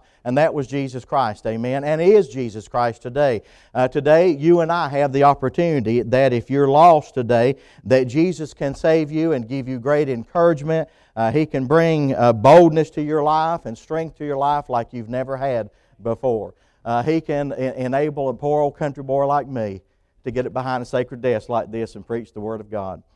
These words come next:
You know, when God called me to preach, uh, when God saved me, I wondered why He saved me. Uh, but I knew He loved me, amen. And then when God called me to preach, I said, "Lord, you know, I, I, I'm just a, a, a, a young guy. I, I don't know a whole lot,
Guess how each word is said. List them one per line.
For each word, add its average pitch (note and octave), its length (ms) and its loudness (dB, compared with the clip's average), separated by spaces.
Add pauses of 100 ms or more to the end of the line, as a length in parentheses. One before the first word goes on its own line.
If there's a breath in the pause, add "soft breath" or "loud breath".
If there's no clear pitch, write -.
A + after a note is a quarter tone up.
(360)
You A#2 80 -6
know, C3+ 100 4
when C#3 200 -2
God D3 240 4
called D3+ 240 0
me D3+ 100 -2
to C3+ 60 -10
preach, D3 560 -4
uh, A#2 400 -4
when C3 160 -4
God D3 260 2
saved E3+ 380 0
me, B2 100 -4
I B2+ 100 0
wondered C#3 400 -2
why C3 200 -2
He B2+ 40 -8
saved D#3+ 380 -4
me. F#2+ 200 -18 (340)
Uh, A#2 240 -2
but C3+ 180 0
I C3+ 80 0
knew D3+ 160 0
He E3 80 2
loved F3 400 2
me, A2+ 140 -6
amen. C3 480 -6 (260)
And A2+ 100 -8
then D3 140 0
when D#3 160 -6
God D#3 240 2
called E3 240 0
me C#3+ 80 -4
to C3 80 -8
preach, F#3 320 -4
I C#3 80 -2
said, C3+ 260 -4
"Lord, E3+ 400 -2
you B2+ 120 -6
know, C3+ 180 -2
I, A#2 260 -6
I, G2+ 320 -10
I'm G3+ 120 -6
just D#3+ 320 -6
a, A#2 180 -2 (300 soft breath)
a, - 40 -10
a, G#2+ 680 -4
a G#2 140 -6
young D3 520 -2
guy. E3 680 0
I, G#2+ 60 -6
I B2+ 40 -4
don't D#3+ 260 -4
know F3 180 0
a D3 60 -2
whole E3 240 -2
lot, F3 340 0